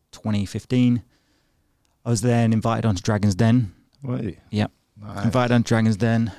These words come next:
Speaker 1: because we'd won the awards, we were putting out good content, and it just looked awesome. Like, our content was, like, shocking. I thought it was a hoax at first, but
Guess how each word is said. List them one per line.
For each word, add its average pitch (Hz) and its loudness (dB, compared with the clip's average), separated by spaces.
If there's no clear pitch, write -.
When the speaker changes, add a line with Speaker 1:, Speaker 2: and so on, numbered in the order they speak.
Speaker 1:
because 110 -8
we'd 110 -8
won 110 0
the 117 -8
awards, 127 -4
we 110 -6
were 98 -8
putting 123 -10
out 113 -2
good - -10
content, 113 -2
and 101 -8
it 107 -14
just - -10
looked 104 -4
awesome. 98 -12
Like, 92 -10
our 92 -8
content 95 -8
was, 92 -10
like, - -10
shocking. 95 -8
I - -20
thought 156 2
it - 0
was 120 0
a 110 2
hoax 113 -2
at 120 -12
first, 117 -2
but 107 -8